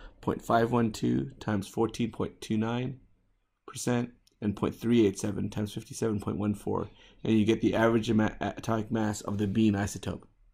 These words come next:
So I'm gonna write that out for you. So let's write it out. The bean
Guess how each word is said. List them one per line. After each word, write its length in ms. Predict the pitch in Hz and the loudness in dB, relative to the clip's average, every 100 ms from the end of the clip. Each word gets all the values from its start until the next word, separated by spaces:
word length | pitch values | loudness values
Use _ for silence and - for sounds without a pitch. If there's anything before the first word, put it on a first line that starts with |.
| _ _ _ _ | _ _ _ _
So 140 | - 110 | -2 2
I'm 80 | |
gonna 120 | 107 98 | 4 4
write 200 | 101 - | 0 0
that 140 | 98 | -2
out 180 | 95 - | -4 -6
for 160 | 101 | -8
you. 140 | 85 98 _ _ _ _ - _ _ _ _ _ _ _ _ _ _ _ _ _ _ _ _ _ _ _ _ _ _ _ _ _ _ _ _ _ _ _ _ _ _ | -8 -8 _ _ _ _ -20 _ _ _ _ _ _ _ _ _ _ _ _ _ _ _ _ _ _ _ _ _ _ _ _ _ _ _ _ _ _ _ _ _ _
So 160 | - 127 | -4 2
let's 180 | 117 - | 2 2
write 200 | 113 110 | 0 2
it 80 | 107 | 2
out. 260 | 120 - - - _ _ _ _ - | 0 -2 -10 -20 _ _ _ _ -10
The 520 | 110 113 113 107 - - _ _ _ - 123 107 - | -2 0 2 2 0 -8 _ _ _ -10 -8 -6 4
bean 540 | 123 120 113 127 | 6 6 6 2